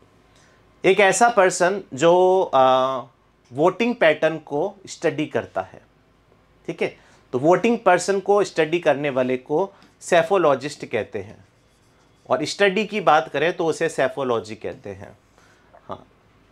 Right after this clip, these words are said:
इसका आंसर है ऑप्शन नंबर सी, सेफोलॉजिस्ट। नेक्स्ट क्वेश्चन पे चलते हैं। A nursery, uh, where children are cared for while their parents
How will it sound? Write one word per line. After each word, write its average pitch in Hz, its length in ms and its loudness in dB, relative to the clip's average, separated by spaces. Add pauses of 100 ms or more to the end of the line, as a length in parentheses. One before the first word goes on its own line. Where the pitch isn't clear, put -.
(360)
इसका 156 280 2
आंसर 156 320 2
है 160 60 6
ऑप्शन 131 260 0
नंबर 127 240 -4
सी, 160 340 -10
सेफोलॉजिस्ट। - 880 -6 (720)
नेक्स्ट 180 260 0
क्वेश्चन 196 260 2
पे 196 100 0
चलते 175 360 0
हैं। 165 200 -12 (3250)
A 175 80 4
nursery, 185 640 4 (500)
uh, 143 460 4
where 156 400 4 (180)
children 185 520 4
are 165 220 4 (180)
cared 170 240 2
for 123 340 -4
while 147 480 0
their 156 240 0
parents 147 440 0